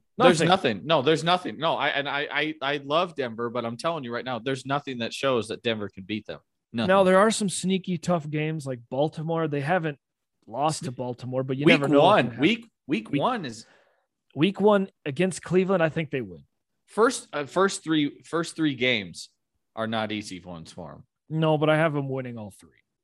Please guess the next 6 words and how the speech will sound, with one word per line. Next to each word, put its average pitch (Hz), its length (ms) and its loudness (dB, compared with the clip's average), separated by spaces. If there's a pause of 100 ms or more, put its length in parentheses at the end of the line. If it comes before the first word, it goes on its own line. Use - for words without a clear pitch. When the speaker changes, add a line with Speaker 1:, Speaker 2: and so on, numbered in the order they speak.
(480)
Speaker 1:
So 120 180 -2
do 87 160 -12
I. - 100 -20 (600)
Speaker 2:
And 135 100 -6
then 135 280 -2 (340)
Philadelphia, 156 720 2